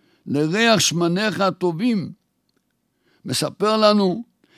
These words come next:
שרבי יהושע ראה את האבן שישב עליה רבי אליעזר, נשק אותה, ואמר,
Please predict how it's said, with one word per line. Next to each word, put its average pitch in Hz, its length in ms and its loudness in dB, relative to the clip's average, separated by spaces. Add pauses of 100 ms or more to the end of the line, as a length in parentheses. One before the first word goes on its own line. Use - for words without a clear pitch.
(160)
שרבי 156 380 2
יהושע 202 540 4
ראה 190 380 4
את 190 140 -4
האבן 190 420 0
שישב 175 600 0
עליה 180 300 2
רבי 175 360 0
אליעזר, 170 480 0 (600)
נשק 175 480 2
אותה, 156 280 -6 (640)
ואמר, 185 480 2